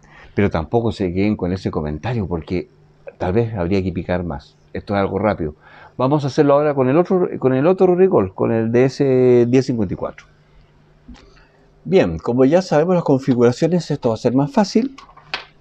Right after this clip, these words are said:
Vamos a colocar canal X.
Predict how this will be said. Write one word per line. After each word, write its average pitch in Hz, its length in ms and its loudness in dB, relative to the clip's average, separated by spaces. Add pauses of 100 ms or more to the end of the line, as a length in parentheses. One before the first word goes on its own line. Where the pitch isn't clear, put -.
(960)
Vamos 120 480 -2
a 95 60 -6
colocar 101 420 -2
canal 104 340 -2
X. - 840 -4